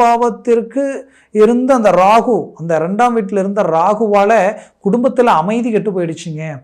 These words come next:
மனசுல ஒரு அமைதி இல்ல. எங்க போனா நிம்மதி கிடைக்கும்னு தெரியல. எதை தின்னா பித்தம் தெளியும் தெரியலன்ற அளவுக்கு அந்த இரண்டாம் இடம் கடந்த காலகட்டங்களில் ராகு பகவானால ரொம்ப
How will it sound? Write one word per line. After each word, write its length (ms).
மனசுல 400
ஒரு 140
அமைதி 280
இல்ல. 140
எங்க 200
போனா 260
நிம்மதி 380
கிடைக்கும்னு 360
தெரியல. 340
எதை 140
தின்னா 320
பித்தம் 380
தெளியும் 420
தெரியலன்ற 500
அளவுக்கு 400
அந்த 120
இரண்டாம் 400
இடம் 200
கடந்த 300
காலகட்டங்களில் 640
ராகு 380
பகவானால 640
ரொம்ப 340